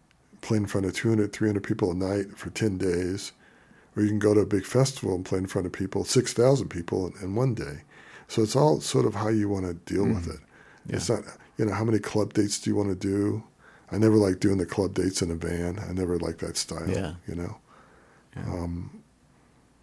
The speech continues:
Speaker 1: so w-, what is it that you, are you trying to have a lot of people see you? Are you trying to make fa-, yeah, it's just,
Speaker 2: Mm-hmm.
Speaker 1: touring has a lot of different parts to it.
Speaker 2: Do you have a plan for the future?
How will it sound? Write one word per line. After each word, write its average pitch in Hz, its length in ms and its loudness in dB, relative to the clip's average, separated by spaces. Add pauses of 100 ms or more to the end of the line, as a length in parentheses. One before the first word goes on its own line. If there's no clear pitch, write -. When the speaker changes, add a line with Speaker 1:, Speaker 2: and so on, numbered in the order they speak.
(640)
Speaker 1:
so 104 360 2
w-, 101 240 -8
what 101 280 4
is 113 200 4
it 107 100 2
that 90 140 0 (100)
you, 90 280 -6 (200)
are 90 60 -2
you 92 160 2
trying 98 320 -2
to 85 200 -2 (1300)
have 104 100 -4
a 92 60 -4
lot 95 200 0
of 90 80 -4
people - 240 -2
see 110 260 4
you? 123 360 4
Are 85 100 -4
you 90 140 -4
trying 90 240 -6
to 87 80 -6
make 85 180 -6
fa-, 101 280 -2
yeah, 131 180 0
it's 110 160 -8
just, - 240 -4 (160)
Speaker 2:
Mm-hmm. 107 120 -2
Speaker 1:
touring 139 280 6
has 113 320 0 (180)
a - 40 -8
lot 104 180 0
of 87 160 -6
different - 280 -8
parts - 320 -6
to 78 180 -12
it. 73 80 -16 (220)
Speaker 2:
Do - 80 -2
you 131 60 4
have 113 120 2
a 98 40 0
plan 110 440 -4
for 117 120 -4
the 101 120 -4
future? 127 440 -4